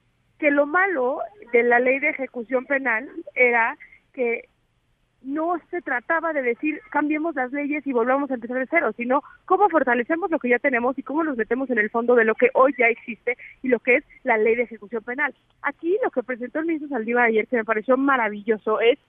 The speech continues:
y si te fijas en todos los puntos, habla del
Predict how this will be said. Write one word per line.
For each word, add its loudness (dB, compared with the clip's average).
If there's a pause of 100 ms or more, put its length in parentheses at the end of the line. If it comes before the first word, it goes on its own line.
(500)
y 0 (100)
si -2
te 2
fijas 0
en -4
todos 0
los -2
puntos, -6
habla 0
del 0